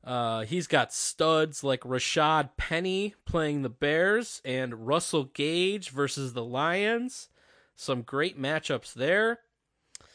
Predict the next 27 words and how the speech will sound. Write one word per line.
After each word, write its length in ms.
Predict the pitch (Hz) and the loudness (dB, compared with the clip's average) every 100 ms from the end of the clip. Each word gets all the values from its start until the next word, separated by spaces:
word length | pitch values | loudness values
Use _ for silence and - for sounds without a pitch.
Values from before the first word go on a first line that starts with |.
| - _ _ _ _ | -20 _ _ _ _
And 500 | 131 139 147 147 143 - - | -4 0 2 2 -2 -8 -4
I'm 220 | 180 262 | -2 0
gonna 200 | 320 247 | 0 0
say, 640 | - - 262 214 165 175 - _ _ _ _ _ _ - | -2 2 6 6 6 2 -4 _ _ _ _ _ _ -16
uh, 460 | 135 156 170 185 | -12 -12 -10 -10
Giuseppe's 560 | 180 196 - 240 247 - | -8 -6 -2 -2 -2 -8
got 280 | 240 226 - | -2 -2 -4
some, 340 | - 226 220 | -6 -4 -4
some 180 | - 226 | -4 -6
tougher 360 | - 269 - 120 | -2 -2 -2 -6
matchups. 800 | 104 101 104 101 - - - - _ _ _ _ _ _ | -6 -6 -10 -10 -14 -16 -16 -20 _ _ _ _ _ _
Uh, 300 | 113 117 113 - | -12 -10 -10 -8
you 80 | |
know, 240 | 143 127 131 _ 127 | -6 -6 -8 _ -4
Ramondre 640 | 135 143 170 202 175 156 | -2 2 2 2 -2 -4
Stevenson 600 | - 185 190 190 208 202 | -4 -8 -4 -4 -4 -6
versus 480 | 151 135 - 113 104 | -4 -6 -6 -10 -12
Buffalo. 580 | - 151 - 180 196 208 | -4 -4 -2 -2 -2 -2
I 40 | |
think 260 | - 123 - | -4 -10 -8
that 180 | 120 123 | -8 -6
might 280 | 117 120 | -8 -8
be 160 | 120 113 | -8 -8
a, 260 | 101 95 - | -6 -8 -12
a 80 | 107 | -14
tricky 320 | - 151 - | -8 -8 -10
game. 400 | 117 127 156 214 | -8 -4 -4 -6